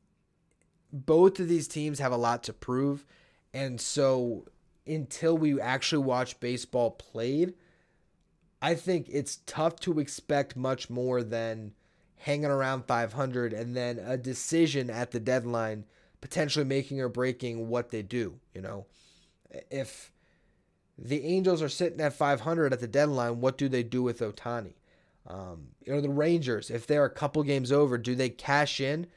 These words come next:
their prospects and look to accelerate the rebuild, or do they sit pat and say, "Okay, we're fine just trying to, to have a winning record this year, and we're gonna go for a little more next year when more of these prospects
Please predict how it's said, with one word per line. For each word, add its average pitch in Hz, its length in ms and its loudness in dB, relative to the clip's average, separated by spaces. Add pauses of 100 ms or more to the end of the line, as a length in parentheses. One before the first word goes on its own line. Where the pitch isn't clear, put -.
(200)
their 131 180 0
prospects 139 920 0 (420)
and 131 380 0
look 131 480 -2
to 127 580 0 (380)
accelerate 170 760 4
the 143 100 2
rebuild, 160 540 2
or 147 180 4
do 143 200 2
they 139 180 2
sit - 400 -2
pat 135 400 -2 (400)
and 127 240 -6
say, 147 160 4
"Okay, 139 220 2
we're 135 160 2
fine 135 420 2
just 123 300 -6 (240)
trying 135 400 0
to, 127 100 2 (160)
to 117 220 -4
have 123 160 0
a 127 60 4
winning 120 240 -2
record 117 360 -2
this 117 220 -6
year, 113 200 -2
and 113 120 -8
we're 113 60 -6
gonna 120 140 0
go 110 180 -2
for 110 260 -2
a 107 60 -2
little 110 200 -2
more 107 400 -6 (360)
next 135 420 0
year 113 180 0
when 110 140 -4
more 113 240 0
of 110 60 -2
these 107 180 -4
prospects 101 640 -4